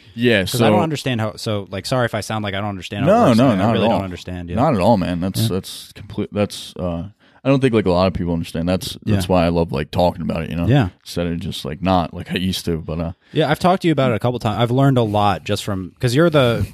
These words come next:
Speaker 2: you're mainly, like, the only person I really know that I've sat down and really, you're really open about talking about it.
Speaker 1: Yeah.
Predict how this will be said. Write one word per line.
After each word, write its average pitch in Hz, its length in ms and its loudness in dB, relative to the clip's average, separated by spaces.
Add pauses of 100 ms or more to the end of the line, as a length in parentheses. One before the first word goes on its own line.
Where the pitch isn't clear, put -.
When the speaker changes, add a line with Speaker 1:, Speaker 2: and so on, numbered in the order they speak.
Speaker 2:
you're 135 160 -2
mainly, 147 380 0
like, 107 220 -2
the 104 160 -2
only 120 240 0
person 107 320 -2
I 101 40 0
really 104 240 0
know 104 240 2
that 95 80 -2
I've 87 140 -2
sat 95 320 -2
down 92 260 -2
and 90 200 -4
really, 110 320 2 (280)
you're 104 320 0
really 117 220 0
open 110 220 0
about 87 180 -4
talking 92 320 -4
about 117 240 -2
it. 139 80 -4
Speaker 1:
Yeah. 95 240 2